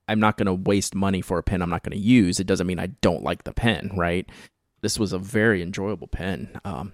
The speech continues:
it's just very expensive for me to not use it, so I'm not gonna own one. You know, sending this one back. This was on loan from my friends at Goldspot, and,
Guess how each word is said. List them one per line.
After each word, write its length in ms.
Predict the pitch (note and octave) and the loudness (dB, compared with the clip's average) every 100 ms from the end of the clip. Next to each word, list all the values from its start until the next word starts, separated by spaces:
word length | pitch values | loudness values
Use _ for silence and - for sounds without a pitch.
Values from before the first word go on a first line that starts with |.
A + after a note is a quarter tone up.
| - | -10
it's 160 | - - | -10 -8
just 180 | - - | -12 -10
very 280 | F2+ F2+ | -8 -8
expensive 540 | E2+ - - E2+ F2+ F2 | -8 -10 -10 -8 -8 -10
for 280 | - C#2+ F2 | -8 -8 -6
me 220 | F#2+ F2+ | -6 -4
to 100 | E2+ | -4
not 240 | - - | -6 -4
use 160 | F2+ F2+ | -4 -4
it, 140 | - | -6
so 240 | - D#2+ F2+ | -6 -4 -4
I'm 180 | F2+ F2 | -4 -6
not 120 | F2 | -6
gonna 160 | F#2 - | -8 -6
own 180 | F#2 F#2 | -6 -4
one. 220 | D#2+ F#2 - | -6 -8 -6
You 140 | G2+ | -6
know, 60 | E2 | -4
sending 300 | - F2+ F2 | -4 -4 -4
this 180 | F#2 | -4
one 100 | D#2 | -6
back. 220 | F#2 G2 - | -8 -8 -6
This 180 | F2 F#2+ | -6 -6
was 120 | F#2 | -8
on 160 | F#2+ | -6
loan 280 | G2 G2 G2 - - - - _ | -4 -4 -4 -8 -18 -18 -20 _
from 160 | G2+ | -2
my 120 | F#2+ F2+ | -2 -2
friends 300 | G2 F#2 - | -2 -2 -4
at 80 | - | 0
Goldspot, 560 | F2+ G#2 - D2 F#2+ | 2 2 -2 -6 -8
and, 320 | - F2 F2 | -6 -6 -6